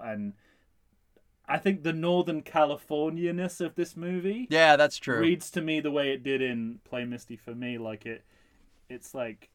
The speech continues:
Speaker 1: there's no other place this can be.
Speaker 2: Mm-hmm.
Speaker 1: Um,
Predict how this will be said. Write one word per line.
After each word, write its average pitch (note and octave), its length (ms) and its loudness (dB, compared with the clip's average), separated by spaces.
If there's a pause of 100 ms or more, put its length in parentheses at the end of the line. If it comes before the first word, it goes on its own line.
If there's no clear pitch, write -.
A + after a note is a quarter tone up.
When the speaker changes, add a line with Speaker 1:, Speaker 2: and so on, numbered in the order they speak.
Speaker 1:
there's C#3 240 -4
no D#3+ 260 2
other D3 180 2
place C#3 380 -4
this C3 200 -8
can A2+ 220 -12
be. G#2+ 380 -10 (480)
Speaker 2:
Mm-hmm. C3+ 320 -2 (340)
Speaker 1:
Um, A2+ 520 -6